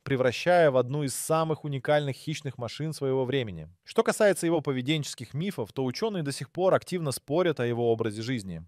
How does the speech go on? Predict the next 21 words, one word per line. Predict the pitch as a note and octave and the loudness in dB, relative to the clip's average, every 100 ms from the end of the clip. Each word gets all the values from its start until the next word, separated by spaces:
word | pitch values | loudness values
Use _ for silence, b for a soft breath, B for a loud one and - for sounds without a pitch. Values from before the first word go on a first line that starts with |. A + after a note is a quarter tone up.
| - | -8
Был | G#2+ F3+ G#3+ | 0 2 4
ли | D#3 | 6
Рекс | C#3 E3+ - | 6 6 2
прежде | C#3 D#3 C3 | -2 0 -2
всего | A#2+ C3+ C3 | -6 0 0
падальщиком | A2 C3 D3+ D3 - C#3 C#3 B2+ | 2 2 2 -2 -8 -8 -8 -6
или | B2+ A#2 | 0 2
активным | G#2 - G3+ F#3 D#3+ | 2 0 -4 -2 -2
охотником | C#3+ F3+ F#3+ E3 D3+ C3 | -2 0 0 -2 -6 -4
на | |
вершине | A#2+ B2 - C#3 | -2 -4 -4 -6
пищевой | A#2 - A2 G#2+ | -6 -8 -4 -4
цепи? | - A#2 G#2 F2 - | -4 -10 -10 -12 -8
Остается | A#2 - B3+ F#3 | -4 0 2 4
вопросом | C3 C3 D#3 C#3+ | 2 4 0 0
для | A#2 A#2 | -4 -4
дебатов. | A#2 G#2+ F2+ D#2 _ _ | -2 0 0 -4 _ _
Однако, | F#2+ G2+ D#3+ B3 C#3 G#2 | -4 2 4 4 2 -2
одно | - A2 B2+ G3 E3+ | -2 -2 0 0 0
известно | A#2 D#3 D#3+ C#3+ | 0 0 0 -2
наверняка. | B2+ B2 D3 - F2+ | -4 -2 -4 -4 -4